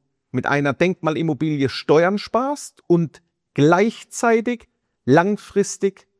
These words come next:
Vermögen aufbaust. Und wenn wir an diese Punkte gemeinsam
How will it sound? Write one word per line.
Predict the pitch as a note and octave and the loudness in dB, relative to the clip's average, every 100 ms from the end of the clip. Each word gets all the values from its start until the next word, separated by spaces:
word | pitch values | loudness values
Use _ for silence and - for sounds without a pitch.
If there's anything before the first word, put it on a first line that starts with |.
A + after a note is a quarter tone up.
| _ | _
Vermögen | _ E3 D3 C#3 G#2+ | _ 0 4 2 2
aufbaust. | - F#2 - E2+ D#2 - - _ | -6 -10 -10 -10 -10 -12 -20 _
Und | A#2 | 0
wenn | D#3 G#3+ F#3 | 2 2 2
wir | D#3 C3+ - _ _ | 2 0 -2 _ _
an | B2 | -4
diese | A2+ C4+ - E3+ | 2 0 0 -4
Punkte | - D4+ D#4 C#3+ F#2 E2 _ _ _ _ _ _ _ _ _ | 0 0 0 -2 -4 -6 _ _ _ _ _ _ _ _ _
gemeinsam | C3 D#3 A3+ A3 - A#2+ G2 F2+ | 2 4 2 0 -2 -4 -2 -4